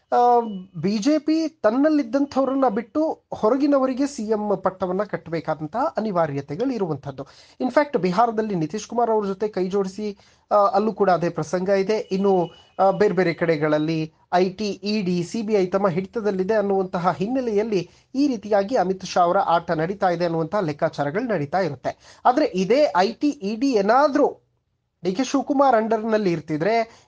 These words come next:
ಇಪ್ಪತ್ತಾರಕ್ಕೆ ಇಪ್ಪತ್ತಾರು ಲೋಕಸಭಾ ಕ್ಷೇತ್ರಗಳು ಏನ್ ಗುಜರಾತ್ನಲ್ಲಿದೆ, ಅವೆಲ್ಲವೂ ಕೂಡ ಡಿ ಕೆ ಶಿವಕುಮಾರ್ ಅವರು ಕೂಡ ಕ್ಲೀನ್ ಸ್ವೀಪ್ ಮಾಡಿಕೊಂಡು ಬಂದ್ಬಿಡ್ತಾರೆ, ಒಂದು ವೇಳೆ ಕೇಂದ್ರದಲ್ಲಿ ಅವರು ಪವರ್ ಅಲ್ಲಿದ್ರೆ ಅನ್ನುವಂತಹ ಮಾತುಗಳು ಕೂಡ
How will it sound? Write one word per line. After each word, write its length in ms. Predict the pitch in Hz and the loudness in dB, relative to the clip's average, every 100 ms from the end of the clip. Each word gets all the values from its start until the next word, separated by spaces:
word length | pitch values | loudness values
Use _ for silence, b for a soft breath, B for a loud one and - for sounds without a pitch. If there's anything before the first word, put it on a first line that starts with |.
| - | -6
ಇಪ್ಪತ್ತಾರಕ್ಕೆ 920 | 254 - 320 320 - 254 254 254 285 | -6 -2 -2 0 2 4 4 0 -2
ಇಪ್ಪತ್ತಾರು 840 | 226 - 262 254 - 226 220 226 | -4 -2 -2 0 2 4 4 2
ಲೋಕಸಭಾ 460 | 196 190 214 247 233 | 0 0 -2 -4 -4
ಕ್ಷೇತ್ರಗಳು 520 | - 190 196 190 190 | -2 -4 -4 -2 0
ಏನ್ 220 | 175 165 | 0 -2
ಗುಜರಾತ್ನಲ್ಲಿದೆ, 1000 | 151 147 165 156 147 160 233 170 - _ - | -2 -2 -2 -2 -4 -2 -2 -2 -4 _ -6
ಅವೆಲ್ಲವೂ 480 | 156 202 262 302 277 | -2 0 2 0 0
ಕೂಡ 200 | 247 240 220 | 0 2 2
ಡಿ 100 | 190 | -2
ಕೆ 120 | 202 | -4
ಶಿವಕುಮಾರ್ 480 | 190 190 190 208 185 | -4 -6 -2 0 2
ಅವರು 200 | 180 175 | 0 -2
ಕೂಡ 180 | 185 214 | -2 -4
ಕ್ಲೀನ್ 480 | 202 _ 226 269 262 | -4 _ -4 -4 -4
ಸ್ವೀಪ್ 280 | 247 202 | -8 -4
ಮಾಡಿಕೊಂಡು 440 | 202 190 185 175 170 | -2 0 -2 -4 -4
ಬಂದ್ಬಿಡ್ತಾರೆ, 540 | 160 165 151 - 180 | -4 -6 -6 -4 -4
ಒಂದು 240 | 254 226 196 | -2 -2 -2
ವೇಳೆ 180 | 196 | -2
ಕೇಂದ್ರದಲ್ಲಿ 540 | 214 190 185 170 156 214 | -2 -4 -4 -4 -4 -2
ಅವರು 160 | 190 | -2
ಪವರ್ 300 | 202 254 247 | 0 0 0
ಅಲ್ಲಿದ್ರೆ 340 | 202 170 165 160 | -2 -4 -4 -4
ಅನ್ನುವಂತಹ 360 | 160 160 220 | -4 -4 -4
ಮಾತುಗಳು 500 | 240 165 165 151 147 | 0 0 -2 -4 -4
ಕೂಡ 180 | 143 247 | -2 0